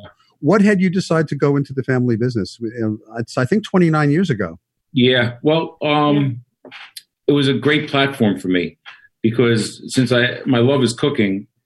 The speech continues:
Speaker 2: and the store was there, and, uh, <clears throat> like, the grocery business started changing, the whole business started changing with the neighborhood. Uh, the, the supermarket came in, groceries died down, so we started doing hot lunches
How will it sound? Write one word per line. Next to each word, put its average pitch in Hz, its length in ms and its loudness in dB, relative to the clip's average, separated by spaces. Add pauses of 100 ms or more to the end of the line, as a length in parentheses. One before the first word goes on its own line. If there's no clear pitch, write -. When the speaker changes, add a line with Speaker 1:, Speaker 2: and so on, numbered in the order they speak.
(340)
Speaker 2:
and 110 360 2
the 98 40 -4
store 139 280 2
was 113 180 2
there, 117 460 0 (440)
and, 104 380 2
uh, 104 400 2 (220)
<clears throat> - 840 -10
like, 123 260 -2
the 117 80 2
grocery 139 440 0
business 117 400 0
started 110 300 2
changing, 101 500 0
the 98 80 0
whole 131 180 0
business 117 320 0
started 95 220 -2
changing 101 340 0
with 110 140 0
the 113 80 2
neighborhood. 104 560 2 (500)
Uh, 101 240 0
the, 98 120 0 (200)
the 101 60 0
supermarket 120 600 0
came 110 240 2
in, 104 200 2
groceries 113 480 0
died 98 280 0
down, 107 320 2
so - 160 -6
we 101 100 0
started 107 300 2
doing 104 180 0
hot 104 280 -4
lunches 113 680 0